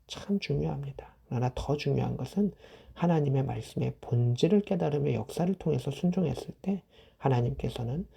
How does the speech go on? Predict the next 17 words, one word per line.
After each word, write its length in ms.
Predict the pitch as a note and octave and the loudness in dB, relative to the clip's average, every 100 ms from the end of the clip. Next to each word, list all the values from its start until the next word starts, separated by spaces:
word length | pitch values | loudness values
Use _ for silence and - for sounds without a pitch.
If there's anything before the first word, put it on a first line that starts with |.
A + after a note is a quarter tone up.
| - - | -20 -2
우리에게 420 | A#2 A#2 A2+ B2 - | 4 4 4 0 -4
더, 400 | - C3 B2+ - | -6 -6 -8 -2
우리를 480 | C3+ B2+ B2 A#2+ C3+ | 2 4 2 -2 -4
향한 360 | D3+ C3 B2+ G3+ - | -4 -2 -2 -4 -6
하나님의 400 | - B2 B2 B2+ | -4 0 0 -2
크신 400 | - F#3+ - A#3 | -4 -2 2 2
사랑을 360 | F#3 C3+ C3+ C3 | 2 0 -2 -2
더 160 | C#3 | -2
보여주실 560 | - B2 C3+ C3+ - - | 0 -2 -2 -4 -6 -8
것이고, 540 | - - - G#3 F#3+ - - - | -8 -6 -4 -4 -4 -6 -20 -12
하나님의 480 | - C#3 A#2 A#2 A#2+ | -2 2 2 2 2
역사를 580 | A2+ - - - D3+ G3+ - _ - | 0 -4 -10 -6 -4 -4 -6 _ -8
더욱더 420 | B2 B2 - - | -6 -6 -6 -4
아름답게 840 | B2 B2+ D3 B2+ - - C#3 G3+ - - - | 0 2 2 -2 -6 -4 -2 -2 -8 -20 -6
우리에게 500 | B2 A#2 - A#2+ B2+ | -2 -2 -2 -2 0
보여주실 720 | - A#2 A#2 - - - D#3+ | 2 2 0 -4 -4 -2 -2
것입니다. 680 | - - C3+ C#3 - - | -2 -4 -6 -10 -12 -20